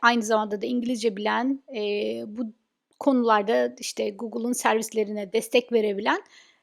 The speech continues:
e, kişilere ihtiyaç oldu. Bunlar nereden geldi? Çoğunlukla İtalya'dan geldi mesela. Türkiye'de aynı şekilde,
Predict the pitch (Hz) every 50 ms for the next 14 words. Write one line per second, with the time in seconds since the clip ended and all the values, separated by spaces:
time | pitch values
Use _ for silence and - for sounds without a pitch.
0 | _ _ _ - - 262 - - 277 254 - 285 294 302 294 294 294 285 277 285
1 | - - 285 285 277 269 220 - - 226 208 202 202 - 208 196 202 202 262 262
2 | 262 294 285 285 294 294 285 285 269 240 240 214 208 214 202 202 202 220 226 320
3 | 311 - - 302 262 214 196 196 _ - 294 294 285 277 - 294 277 262 226 208
4 | 214 202 196 185 202 196 196 196 196 - 202 190 - - 196 202 - - - -
5 | - 254 277 - 311 294 254 277 262 240 226 220 214 208 - 220 196 - 214 190
6 | 185 202 247 - -